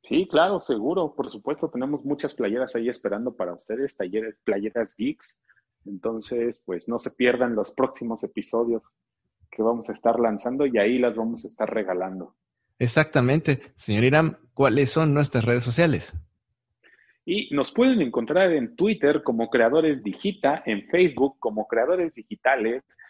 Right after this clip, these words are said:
Speaker 1: en YouTube como Creadores Digitales, en Spotify como Creadores Digitales y en iTunes, que ya sé que no nos escuchan en iTunes, pero también estamos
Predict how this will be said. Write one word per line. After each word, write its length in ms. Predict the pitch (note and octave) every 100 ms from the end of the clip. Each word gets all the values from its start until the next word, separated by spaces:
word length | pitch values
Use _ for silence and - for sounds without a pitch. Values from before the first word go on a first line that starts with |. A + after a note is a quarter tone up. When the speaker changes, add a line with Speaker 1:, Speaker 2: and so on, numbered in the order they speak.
| - - _
Speaker 1:
en 560 | D3 C#3 B2+ A#2+ A#2+ G2
YouTube 520 | D#3+ A#3 - D#3+ E3+
como 260 | - G#2 G#2+
Creadores 480 | G#2 G#2 E3+ F3+ D3+
Digitales, 760 | C3 - - A#2 A2 A#2+ - -
en 140 | A2
Spotify 760 | G2 - A#3+ - E3 C3 B2+ -
como 240 | A#2+ G2+
Creadores 460 | - G2+ A2 C#3 B2+
Digitales 680 | - - - A2+ A#2 A#2 -
y 180 | D#3 -
en 160 | G#2+ A2+ F#3
iTunes, 420 | - B2 C#3+ -
que 120 | F#2+
ya 140 | F#2 A2+
sé 140 | - -
que 100 | G#2+
no 140 | C3+
nos 140 | D3 -
escuchan 420 | - - - G#2+
en 180 | F#2+ A2+
iTunes, 300 | B2+ D3 D3+ -
pero 260 | F#3 F3+
también 300 | F3 C3+ B2
estamos 400 | A#2+ - C3 C#3